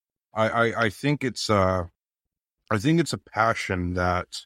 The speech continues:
whether people are scared or not, I, I think, or I'm hoping that it's a passion where more people will learn how to trend with it, really.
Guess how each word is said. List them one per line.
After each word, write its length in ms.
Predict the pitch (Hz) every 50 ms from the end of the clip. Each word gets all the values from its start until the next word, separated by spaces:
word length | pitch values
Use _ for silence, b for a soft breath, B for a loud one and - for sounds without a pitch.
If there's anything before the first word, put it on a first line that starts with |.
| _ _ _ _ _ _ _ _ _ _ _ _ _ _ _ _ _ _ -
whether 260 | 113 113 110 107 101
people 340 | - - 135 127 - 139 139
are 120 | 131 113
scared 400 | - - - - 117 113 110 98
or 80 | 98 92
not, 400 | 92 92 92 92 92 92 90 -
I, 240 | 101 107 95 110 113
I 40 | 107
think, 300 | - - 131 139 139 - _ _ _ _ _ _ _ _ _ -
or 260 | 107 113 98 92 90
I'm 120 | 87 85 -
hoping 540 | - 123 135 143 131 123 101 82 78 78 - _ _ _ _ _ _ _ _ _ _ _ _ _ _ -
that 120 | 107 104
it's 180 | 107 90 - 101
a 40 |
passion 640 | - - - 104 110 113 107 - - - 101 95 92 92
where 340 | 92 92 92 92 95 95 - _ -
more 360 | 113 110 107 117 127 143 147
people 560 | - - - - 135 135 - - 123 101 90
will 180 | 90 92 95 92
learn 300 | 95 101 104 107 107 101
how 180 | 87 98 107 107
to 100 | 104 101
trend 360 | 90 - - 107 113 135 156
with 220 | 165 147 - -
it, 80 | - - _ _ -
really. 360 | 104 117 131 120 92 80 -